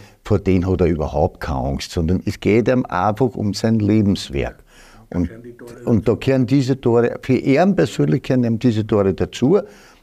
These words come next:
Und meine Meinung ist, dann sollen sie etwas dazu geben. Für mich ist ja das jetzt genau dasselbe. Ich habe in diesen, von diesen drei Länderspielen, wo es da sind, habe ich in zwei selber mitgewirkt und habe in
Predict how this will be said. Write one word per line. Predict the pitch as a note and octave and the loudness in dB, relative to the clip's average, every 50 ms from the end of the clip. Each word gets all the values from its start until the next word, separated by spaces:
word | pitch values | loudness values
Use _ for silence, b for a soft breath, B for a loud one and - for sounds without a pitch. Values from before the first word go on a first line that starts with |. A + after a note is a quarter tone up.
| B B | B B
Und | - B2 - - | -4 -4 -2 2
meine | G#2 G2+ G2+ A2 | 2 4 4 4
Meinung | B2 C3+ C#3+ C#3+ C#3 C#3+ C#3+ C3+ | 4 2 2 2 2 2 2 2
ist, | C3 D3 C#3+ - - - _ _ - | 2 0 0 -2 -4 -12 _ _ -10
dann | - C3 A#2+ | -6 -6 -2
sollen | - C3 C3 A#2+ | 0 0 0 0
sie | C3 | 0
etwas | C3 C#3 C3 - | -2 -2 -2 -2
dazu | - - - - D#3 C#3+ | -4 -6 -2 0 0 0
geben. | A2 - E3+ E3 C#2+ - - _ | 0 0 0 0 -2 -4 -6 _
Für | - B2 A#2+ | -2 0 2
mich | B2 C3 D#3+ F3+ F3+ | 4 4 4 4 4
ist | D3+ D3 | 4 4
ja | D#3+ | 2
das | C3 C#3+ C#3 A2+ | 2 2 0 2
jetzt | D#3 C#3+ - - D3 C#3 | 0 0 0 0 0 2
genau | C#3 C3 B2 A#2 | 2 2 2 2
dasselbe. | A#2 A2+ - - F3 F3+ D3 - | 0 0 0 2 2 2 2 0
Ich | - - C3+ A#2+ - - | 0 0 0 -2 0 0
habe | G2+ G#2 A2 A#2+ A2+ C#3+ | 0 0 2 2 2 2
in | C#3+ B2+ B2+ A#2 G2 - | 2 2 2 0 0 2
diesen, | - B2+ A2+ - - A#2+ - B B B B B | 2 2 2 0 -2 -6 -8 B B B B B
von | B - C3 A#2 | B -2 0 2
diesen | G2 B2+ G#2 A#2 B2 - | 2 2 2 2 0 2
drei | A#2+ G#2+ A2 C3 | 2 2 4 4
Länderspielen, | D3+ C3+ A#2 A#2+ B2+ C#3+ D#3 C3+ - - - D#3 D3 C#3 C3+ | 4 4 2 2 2 2 2 0 0 0 0 0 2 2 2
wo | C#3 | 2
es | B2 - | 0 0
da | - A2+ | -2 -2
sind, | - - F#2+ G2+ B2 D#3+ G3+ F#3+ - B B B B B B | -2 0 0 2 2 2 2 0 -2 B B B B B B
habe | - A#2+ B2+ B2+ A#2+ B2+ | 0 2 2 4 4 2
ich | A#2+ G#2+ | 2 2
in | C3 A#2 - | 2 0 -2
zwei | - - G#2 G2 G2+ G#2+ A#2+ | -2 -2 0 0 2 2 0
selber | A2 - - C3 A#2+ A2 G#2+ | 0 0 0 2 2 2 2
mitgewirkt | G2+ G#2 C3 E3 - - - F#3 D#3 E3+ F3 F3 F3 - | 2 2 2 2 0 0 0 0 2 4 4 2 2 0
und | E3 C#3+ - | -2 -2 0
habe | C3 C#3 C3+ C#3+ | 0 0 2 0
in | C#3 | 0